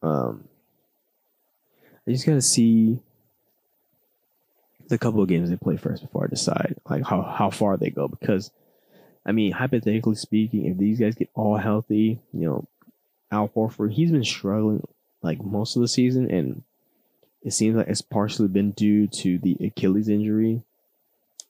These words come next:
And if they can fix that and roll with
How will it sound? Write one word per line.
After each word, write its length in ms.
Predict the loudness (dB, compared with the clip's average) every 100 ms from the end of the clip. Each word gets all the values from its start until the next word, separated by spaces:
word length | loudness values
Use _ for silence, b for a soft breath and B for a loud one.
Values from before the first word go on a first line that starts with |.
| _ -4
And 800 | 0 2 2 0 0 -2 -4 -8 _ _ _ _ _ _ _ _ _ _ _ _ _ _ -4
if 140 | 0
they 140 | 0 0
can 140 | -4
fix 360 | -4 -4 -4 -6
that 420 | -6 -6 -6 -12 _ _ _ _ _ _ _ _ _ _ _ _ _ _
and 240 | -8 -6 -4
roll 360 | -2 0 0
with 440 | 0 -4 -14 _